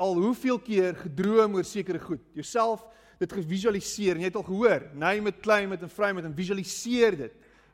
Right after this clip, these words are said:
Visualize, dis 'n, dis 'n New Age catchphrase, is visualize. Sien dit, droom dit, en dan sal jy dit sien gebeur.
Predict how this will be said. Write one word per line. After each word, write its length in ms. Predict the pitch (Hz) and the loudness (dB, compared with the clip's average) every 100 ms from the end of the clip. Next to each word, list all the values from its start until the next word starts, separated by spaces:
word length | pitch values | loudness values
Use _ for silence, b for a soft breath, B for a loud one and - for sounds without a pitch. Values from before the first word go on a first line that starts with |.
| 135 | -6
Visualize, 640 | 143 247 240 196 139 123 139 | 0 2 2 2 0 -2 -8
dis 100 | 175 | -12
'n, 120 | 151 | -10
dis 140 | 160 | -8
'n 160 | 175 165 | -6 -6
New 200 | 196 220 | -4 -2
Age 240 | 190 165 | -4 -4
catchphrase, 720 | - 190 - - 151 123 120 131 | -6 -6 -6 -10 -6 -6 -8 -14
is 140 | - b b b | -18 b b b
visualize. 1040 | 131 139 202 190 151 123 104 - - - - _ _ _ _ | -6 0 2 4 2 -2 -6 -16 -20 -20 -20 _ _ _ _
Sien 640 | - - - 285 262 220 | -12 -10 -8 -6 -4 -6
dit, 480 | 131 104 _ _ _ _ _ _ _ _ _ _ | -10 -14 _ _ _ _ _ _ _ _ _ _
droom 840 | 143 143 226 262 277 269 240 190 147 | -16 -4 2 4 4 2 0 -2 -6
dit, 180 | 127 110 _ _ _ _ _ _ _ | -10 -12 _ _ _ _ _ _ _
en 120 | - 202 | -6 -4
dan 180 | 202 | -4
sal 520 | - - 269 240 233 214 | -8 -4 0 2 2 2
jy 80 | 190 | 2
dit 200 | 185 - | 0 -4
sien 600 | - 226 202 196 190 180 | -6 -4 -4 -4 -6 -8
gebeur. 640 | - 127 151 139 110 | -10 -6 -2 -2 -4